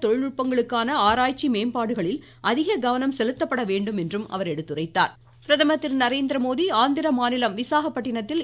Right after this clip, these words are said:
இரண்டு லட்சம் கோடி ரூபாய்க்கும் மேற்பட்ட புதிய திட்டங்களுக்கு அடிக்கல் நாட்டுவதுடன் முடிவடைந்த திட்டங்களை நாளை துவக்கி வைக்கிறார். தேசிய பசுமை ஹைட்ரஜன் இயக்கத்தின் கீழ் ஒரு லட்சத்து எண்பதாயிரம் கோடி ரூபாய் முதலீட்டில் அமைக்கப்பட உள்ள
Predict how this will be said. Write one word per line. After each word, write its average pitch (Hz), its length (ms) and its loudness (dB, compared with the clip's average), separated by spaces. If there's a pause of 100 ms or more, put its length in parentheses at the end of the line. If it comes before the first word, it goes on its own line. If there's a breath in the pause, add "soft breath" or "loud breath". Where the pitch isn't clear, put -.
இரண்டு 294 240 0
லட்சம் 311 320 -2
கோடி 262 240 -2
ரூபாய்க்கும் 247 540 0
மேற்பட்ட 226 400 -4
புதிய 269 300 -4
திட்டங்களுக்கு 240 600 -4
அடிக்கல் 254 440 -2
நாட்டுவதுடன் 196 560 -2 (280 loud breath)
முடிவடைந்த 359 640 2
திட்டங்களை 254 420 -2 (160)
நாளை 254 260 0
துவக்கி 190 380 -4
வைக்கிறார். 170 420 -4 (340 soft breath)
தேசிய 285 400 0
பசுமை 269 380 0
ஹைட்ரஜன் 247 500 0
இயக்கத்தின் 226 420 -2
கீழ் 254 180 -2
ஒரு 240 200 0
லட்சத்து 302 400 -2 (140)
எண்பதாயிரம் 262 520 -2
கோடி 233 160 0
ரூபாய் 233 300 -2
முதலீட்டில் 226 480 -2
அமைக்கப்பட 214 500 -4
உள்ள 196 140 -2